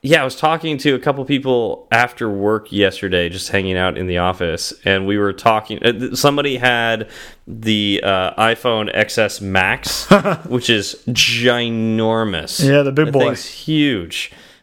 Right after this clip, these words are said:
Speaker 1: Um, and I was like, "How could you possibly ever have that?" And it was just like, really, I, I, I really wish they took the, uh, the iPhone five size and just did full, uh, full screen on that, and then
Speaker 2: Mm-hmm.
Speaker 1: that would have been the best phone.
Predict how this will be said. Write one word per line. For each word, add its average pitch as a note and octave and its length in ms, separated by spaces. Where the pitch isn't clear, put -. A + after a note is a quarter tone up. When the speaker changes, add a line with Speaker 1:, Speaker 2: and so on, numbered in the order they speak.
Speaker 1:
Um, F#2+ 460
and A2 300
I A#2 100
was A2+ 140
like, A#2 140
"How D3 200
could D3 220
you C#3 100
possibly A#2+ 580
ever G#2 200
have G2+ 240
that?" F2 260
And G2 260
it G#2+ 100
was G#2+ 100
just - 120
like, A2+ 160
really, A#2 600
I, G2+ 200
I, A2 240
I G#2 80
really A#2 480
wish G#2+ 600
they A2 120
took G#2+ 460
the, G2 460
uh, F#2 240
the E2+ 100
iPhone G2 400
five G2+ 400
size A2 520
and G#2 180
just G#2 180
did F2+ 380
full, F#2 480
uh, E2 260
full F#2+ 200
screen F2+ 420
on D#2 120
that, D2+ 280
and F#2 80
then C3+ 140
Speaker 2:
Mm-hmm. A#2+ 40
Speaker 1:
that F2 160
would F2 100
have E2 80
been D#2+ 360
the F#2 220
best D#2 280
phone. G1+ 360